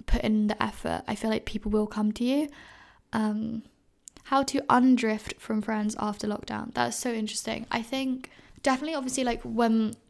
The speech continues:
we've only been seeing, like, our households and, like, maybe one other person, whatever, you're gonna drift from people because you haven't seen that, like, seen them. And one of, I think my top love, love language is touch. I think of it as more like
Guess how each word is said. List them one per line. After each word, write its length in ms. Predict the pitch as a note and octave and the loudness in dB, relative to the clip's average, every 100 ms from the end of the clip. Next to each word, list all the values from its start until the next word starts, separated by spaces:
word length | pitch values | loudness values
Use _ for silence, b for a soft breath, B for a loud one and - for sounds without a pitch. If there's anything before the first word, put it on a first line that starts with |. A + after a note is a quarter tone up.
| - | 0
we've 200 | A#3 G#3+ | 4 6
only 200 | G#3+ G#3 | 4 4
been 160 | G3+ | 2
seeing, 300 | G3+ - - - | 0 -2 -4 -4
like, 240 | - - - | -6 -6 0
our 120 | - | 0
households 560 | F#3+ G3+ F#3+ G#3+ - - | 0 -2 -2 -2 -4 -6
and, 80 | - | -8
like, 200 | - - - | -8 -12 -6
maybe 320 | G#3+ G3+ G3+ | -2 -2 -2
one 220 | G#3 G3+ | -2 -2
other 120 | G3+ | -4
person, 340 | G3+ G3+ G#3 G#3 | -4 -4 -4 -4
whatever, 360 | G#3+ G#3+ A3+ - _ _ | -4 -6 -10 -12 _ _
you're 200 | G#3+ A#3 | 4 6
gonna 180 | A#3+ A3+ | 6 6
drift 380 | G#3+ G#3 - - - | 4 2 -2 -10 -10
from 200 | - G#3+ | -2 0
people 320 | G#3 G#3 A3+ | 2 2 2
because 360 | A#3 A3+ A3 G#3 | 2 2 0 2
you 60 | |
haven't 340 | G#3 G#3+ G#3+ G#3 | 0 0 -2 -2
seen 220 | - G#3+ | 0 0
that, 220 | G#3 - | 0 -6
like, 220 | - - - _ _ - | -8 -10 -14 _ _ -12
seen 400 | - - G#3+ G#3+ | -6 0 4 4
them. 220 | A3 C4+ - | 2 0 2
And 220 | A3 A3 | 2 4
one 160 | G#3+ C4+ | 6 6
of, 160 | B3 - - | 4 0 -4
I 140 | - A3+ | 0 2
think 140 | C4 | 2
my 100 | A#3+ | 2
top 220 | A3+ A3 | 2 0
love, 220 | G#3+ G#3 G#3 | 0 -2 -6
love 380 | - G#3+ G#3+ G#3 | -2 0 0 0
language 520 | - G#3 G#3 G#3 G#3 - | -4 -2 0 0 -2 -4
is 400 | G#3+ G#3 G3+ - | -4 -4 -4 -6
touch. 600 | - - - - - - B B B | -8 -2 0 0 -4 -8 B B B
I 160 | A3 G#3+ | 4 4
think 220 | A#3+ A#3 | 4 2
of 100 | B3+ | 2
it 100 | B3 | 2
as 220 | G#3+ G#3 | 2 2
more 220 | G#3+ G#3+ | 2 2
like 360 | G#3 G#3 - | 0 -2 -6